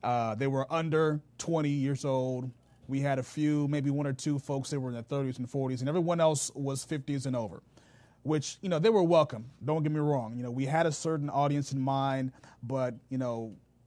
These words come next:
we adjusted, and God blessed. Everyone had a very good time. So initially, the idea was creating a safe space for young people to come and talk about certain topics that, that we had set up and, and let the Holy Spirit move in the conversation, kind of a rap session.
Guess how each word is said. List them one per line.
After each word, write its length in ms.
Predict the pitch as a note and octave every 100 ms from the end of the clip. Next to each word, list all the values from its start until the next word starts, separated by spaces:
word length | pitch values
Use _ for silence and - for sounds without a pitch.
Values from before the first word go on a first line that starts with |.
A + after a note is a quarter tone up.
| _ -
we 160 | D3
adjusted, 640 | D3+ C3+ D#3+ C3+ D3+ C#3+ C#3
and 160 | C3 B2
God 280 | C#3 C#3 B2+
blessed. 460 | C#3 C#3 C3+ - - -
Everyone 480 | C#3+ D3 C#3+ C#3 C3 _ _ _
had 180 | - C#3+
a 40 | C3+
very 140 | C3+
good 160 | B2+ A#2
time. 320 | B2+ G2 - - - - -
So 180 | - D#3
initially, 520 | F#3 C4 B3 F#3+ D#3+
the 220 | D3 D3
idea 360 | D3+ D3+ E3+ F3
was 180 | D3+
creating 380 | - F3+ F3 E3+
a 40 | C#3
safe 340 | - D#3 D3+
space 420 | - - C#3 C3
for 240 | - - C#3
young 300 | B2+ C#3 E3
people 300 | E3+ D3 C3+
to 80 | B2
come 420 | - C3+ C3 C3
and 100 | A#2
talk 280 | - D3 C#3+
about 240 | C3+ C3
certain 320 | - C3+ B2+
topics 560 | C3 B2+ A#2+ A#2+ - - - -
that, 400 | B2 B2 B2 A#2
that 140 | A2+ A2+
we 140 | C#3
had 100 | C3
set 260 | - C#3 B2+
up 220 | A#2+ - - - - - -
and, 180 | C3+ C3+
and 200 | D3+ D3
let 180 | F3+ F3
the 60 |
Holy 260 | D3 D#3 D#3
Spirit 400 | - - D#3 C3+
move 320 | C3+ C#3+ C#3
in 80 | C3
the 80 | B2+
conversation, 800 | C3+ C3 A#2+ - A#2+ A2+ G#2+ G2+
kind 160 | C3+
of 80 | A#2+
a 40 |
rap 260 | A2+ B2 A#2+
session. 360 | - A2 -